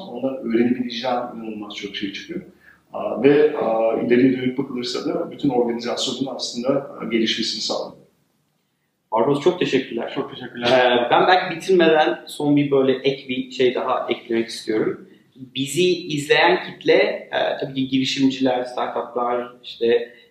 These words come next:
Speaker 2: üniversitede okuyanlar var. Ama esas bizim hitap etmeye çalıştığımız bu serideki, e, mentorlar, e, şu an aktif profesyoneller, gelecekte mentorluk yapmak isteyen ya da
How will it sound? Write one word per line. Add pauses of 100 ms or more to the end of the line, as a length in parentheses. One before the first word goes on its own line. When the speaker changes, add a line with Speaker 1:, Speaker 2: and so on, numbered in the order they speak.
(200)
Speaker 2:
üniversitede
okuyanlar
var. (320)
Ama
esas
bizim
hitap
etmeye
çalıştığımız
bu
serideki, (300)
e,
mentorlar, (160)
e,
şu
an
aktif
profesyoneller,
gelecekte
mentorluk
yapmak (600)
isteyen
ya
da